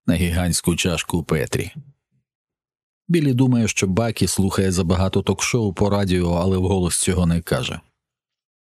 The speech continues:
"Річ не в твоїх чи моїх грошах, хоча я їх візьму, якщо вони у нього є. Він мене обдурив, наїбав мене, він погана людина".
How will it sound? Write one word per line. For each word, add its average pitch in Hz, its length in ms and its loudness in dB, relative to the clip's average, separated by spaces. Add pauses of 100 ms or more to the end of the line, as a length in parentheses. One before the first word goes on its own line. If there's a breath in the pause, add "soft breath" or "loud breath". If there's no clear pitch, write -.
(400)
"Річ 127 400 0
не 113 160 4
в 104 80 -2
твоїх 127 380 0
чи - 160 -2
моїх 85 280 2
грошах, 82 640 -4
хоча - 280 -2
я 90 160 0
їх 90 220 -2
візьму, 92 440 2
якщо 78 420 -2
вони 85 260 2
у 85 100 2
нього 85 280 0
є. 82 240 -6 (380)
Він 139 160 4
мене 127 260 2
обдурив, 104 640 0 (300)
наїбав 127 540 0
мене, 71 340 -4 (340)
він 87 260 2
погана 87 440 0
людина". 104 480 -2